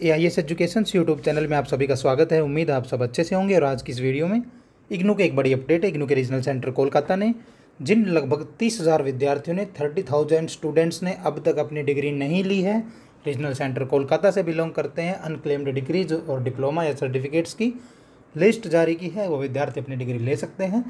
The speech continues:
Detailed process मैं बता रहा हूँ, Form आपको मैं दिखा रहा हूँ, Download करने का लिंक आपको दूंगा। लेकिन जिससे पहले वीडियो में start करूँ, जो भी हमारा चैनल एआईएस Educations पहली बार देख रहे हैं, हमारे चैनल को सब्सक्राइब कर लें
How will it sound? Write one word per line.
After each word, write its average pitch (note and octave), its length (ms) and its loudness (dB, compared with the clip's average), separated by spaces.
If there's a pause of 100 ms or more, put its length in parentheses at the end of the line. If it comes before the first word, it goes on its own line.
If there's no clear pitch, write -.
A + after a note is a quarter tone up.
(340)
Detailed C3+ 340 2
process D#3 360 0
मैं G#3 120 0
बता F3+ 200 2
रहा F3+ 100 2
हूँ, F3+ 80 -2
Form E3+ 340 0
आपको E3+ 240 -4
मैं D#3 120 -4
दिखा D3 220 -4
रहा D3+ 120 -2
हूँ, D3 80 -8
Download C3 300 -2
करने C3 220 -2
का A#2+ 60 -2
लिंक F3+ 260 -2
आपको D#3+ 240 0
दूंगा। D3+ 200 -4
लेकिन C#3 220 -2
जिससे F3 220 -4
पहले F#3 240 -2
वीडियो E3+ 220 0
में D#3+ 120 -4
start C3 320 -6
करूँ, A#2 260 -6 (720)
जो D3+ 160 4
भी F#3 100 -2
हमारा E3 240 2
चैनल D#3 320 0 (120)
एआईएस D3 400 0
Educations D#3 640 -6
पहली D#3 320 -4
बार B2+ 220 0
देख A#2+ 260 -4
रहे D3+ 120 -2
हैं, E3+ 80 -2
हमारे C3 220 0
चैनल C3 320 0
को C3 100 -2
सब्सक्राइब C#3 500 -4
कर E3+ 160 -2
लें G3+ 180 -2